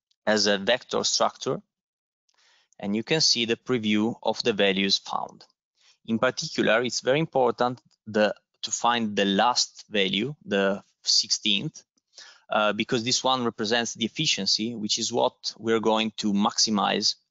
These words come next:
as the objective of the optimization. So we now defined the, um, the model,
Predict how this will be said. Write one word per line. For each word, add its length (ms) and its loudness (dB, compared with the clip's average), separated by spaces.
as 200 0
the 120 -2
objective 560 -2
of 220 -8
the 160 -4
optimization. 800 -8
So 340 0
we 140 4
now 340 4
defined 640 0
the, 440 2
um, 500 -4
the 100 -4
model, 440 2